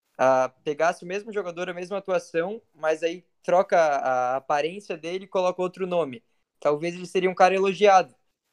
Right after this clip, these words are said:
Mas como ele já vem com uma, uma etiqueta, assim, de você ver lá, esse cara custou setenta e cinco milhões, oitenta milhões.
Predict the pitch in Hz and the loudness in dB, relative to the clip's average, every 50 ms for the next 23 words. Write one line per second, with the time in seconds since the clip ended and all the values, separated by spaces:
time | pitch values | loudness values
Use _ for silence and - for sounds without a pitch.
0 | _ - 131 139 139 - - 170 170 180 185 185 185 185 180 180 180 156 175 160 | _ -6 -6 -6 -6 -6 -6 -4 -4 -4 -2 -2 -2 -2 -2 -4 -4 -2 -2 -2
1 | 160 170 165 170 165 - 175 170 170 165 165 160 156 151 143 139 139 _ _ _ | -2 -2 -8 -10 -8 -8 -8 -8 -6 -2 -2 0 0 0 0 -2 -4 _ _ _
2 | _ _ _ _ _ _ _ _ _ - 143 143 151 156 160 160 - - - - | _ _ _ _ _ _ _ _ _ -16 -12 -4 0 0 0 0 -2 -8 -4 0
3 | 185 190 202 196 - 156 - - 175 175 180 175 _ _ - - 127 135 143 147 | 2 2 2 0 -4 -10 -10 -8 -8 -8 -8 -10 _ _ -20 -14 -6 0 0 0
4 | 147 - 151 139 156 160 165 180 175 156 - - - 160 156 170 170 - 170 - | 2 0 0 2 4 6 8 8 6 6 2 2 4 4 4 4 4 -2 -6 -10
5 | - 175 175 175 170 - - - 170 165 - - 190 202 208 - - 202 196 190 | -6 -6 -4 -4 -4 -6 -8 -10 -10 -8 -6 -6 -6 -6 -4 -2 0 0 2 2
6 | 185 180 170 - - 185 180 180 - 160 156 156 160 151 131 123 127 127 - 165 | 0 -4 -6 -10 -14 -16 -16 -14 -10 -6 -2 -2 -2 -2 -4 -6 -10 -6 -4 -4
7 | 170 165 180 165 156 156 160 156 135 123 - - _ | -4 -4 -4 -6 -2 0 2 2 0 0 -8 -18 _